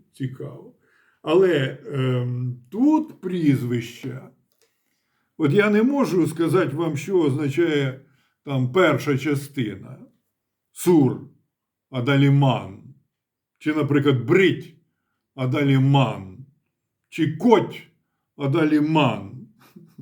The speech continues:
<laughs> І так далі, і тому подібне. Це щось, е, давнє.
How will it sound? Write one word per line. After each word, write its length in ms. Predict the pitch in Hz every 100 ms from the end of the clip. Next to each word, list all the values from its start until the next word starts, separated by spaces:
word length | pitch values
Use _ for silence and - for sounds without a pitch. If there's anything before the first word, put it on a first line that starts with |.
| - _ _
<laughs> 640 | 156 - - - 247 -
І 140 | - 226
так 320 | 240 226 226
далі, 360 | 240 233 226 226
і 40 |
тому 360 | 226 233 247 240
подібне. 720 | 247 233 156 123 123 123 127
Це 520 | 123 196 214 220 208
щось, 600 | - - 208 214 202 -
е, 260 | 196 196 196 196 - - _
давнє. 1000 | 139 123 170 214 196 139 123 117 104 104